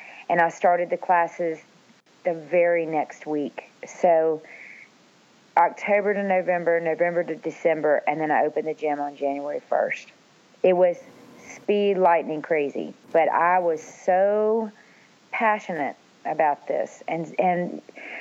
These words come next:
remember, I had a little bit of a marketing background, so I, and I, business was my major, so I had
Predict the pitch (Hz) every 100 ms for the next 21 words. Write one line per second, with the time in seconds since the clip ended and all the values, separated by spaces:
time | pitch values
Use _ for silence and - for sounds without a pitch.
0 | - 214 226 247 220 190 190 202 190 202
1 | 202 185 180 165 165 175 175 175 160 156
2 | - 165 160 156 175 165 160 156 _ _
3 | _ _ _ _ 180 175 160 165 208 190
4 | 185 190 175 170 160 170 165 165 165 147
5 | 175 170 156 156 190 185